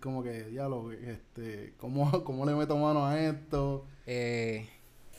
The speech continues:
Speaker 2: el primer carrito que yo tuve así de trabajo para pulido como tal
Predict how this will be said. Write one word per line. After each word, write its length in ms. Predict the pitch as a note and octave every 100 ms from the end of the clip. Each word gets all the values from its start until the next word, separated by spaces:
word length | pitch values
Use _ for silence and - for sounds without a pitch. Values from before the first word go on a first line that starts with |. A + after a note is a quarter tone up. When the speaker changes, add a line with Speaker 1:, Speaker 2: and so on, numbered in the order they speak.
| - - - - - - - - - -
Speaker 2:
el 140 | D3 C#3+
primer 320 | D3 D3 D3+
carrito 420 | F#3 F#3 F#3 F#3
que 100 | E3+
yo 120 | E3+
tuve 380 | F3 F3 E3+ E3
así 200 | D3+ D#3
de 100 | D#3
trabajo 440 | D3 C#3+ D3 D3+ C3+
para 280 | C3 C3 C3
pulido 460 | B2+ C#3+ C#3+ B2
como 200 | A#2+ B2+
tal 280 | C3 B2